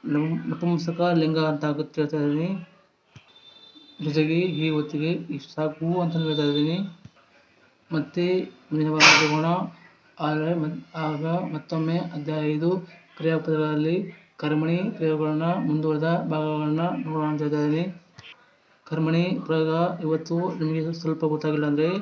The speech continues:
ಮುಂದಿನ ಕ್ಲಾಸಲ್ಲಿ ಪೂರ್ತಿಯಾಗಿ ನೋಡೋಣ, ತಿಳ್ಕೊಳ್ಳೋಣ ಅಂತ ಹೇಳ್ತಾ ಇದ್ದೀನಿ. ನಿಮಗೆ ಸ್ವಲ್ಪ ಆದ್ರೂ ಗೊತ್ತಿದ್ರೆ ಒಳ್ಳೆಯದು.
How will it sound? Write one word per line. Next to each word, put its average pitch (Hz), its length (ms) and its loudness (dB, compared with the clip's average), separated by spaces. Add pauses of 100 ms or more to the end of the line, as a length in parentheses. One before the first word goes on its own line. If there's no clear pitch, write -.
(600)
ಮುಂದಿನ 165 440 2
ಕ್ಲಾಸಲ್ಲಿ 156 580 0 (100)
ಪೂರ್ತಿಯಾಗಿ 160 640 -2 (200)
ನೋಡೋಣ, 156 360 -2 (220)
ತಿಳ್ಕೊಳ್ಳೋಣ 160 460 -2
ಅಂತ 151 140 -2
ಹೇಳ್ತಾ 151 200 -2
ಇದ್ದೀನಿ. 151 320 0 (1300)
ನಿಮಗೆ 156 560 2
ಸ್ವಲ್ಪ 151 320 0
ಆದ್ರೂ 160 180 2
ಗೊತ್ತಿದ್ರೆ 156 400 -2
ಒಳ್ಳೆಯದು. 151 480 2